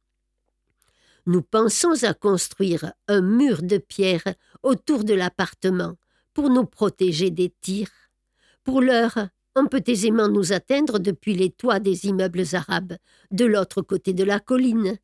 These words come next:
Et aussi, nous pourrions de la sorte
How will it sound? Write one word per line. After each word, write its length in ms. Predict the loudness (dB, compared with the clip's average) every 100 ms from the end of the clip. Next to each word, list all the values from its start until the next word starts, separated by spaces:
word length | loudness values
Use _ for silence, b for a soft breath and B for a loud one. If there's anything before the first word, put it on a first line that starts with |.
| _ b b b -2
Et 240 | 0 0 -2
aussi, 560 | 0 2 2 2 0 0
nous 200 | 0 2
pourrions 400 | 0 2 2 0
de 100 | 0
la 140 | -2
sorte 340 | -2 -4 -2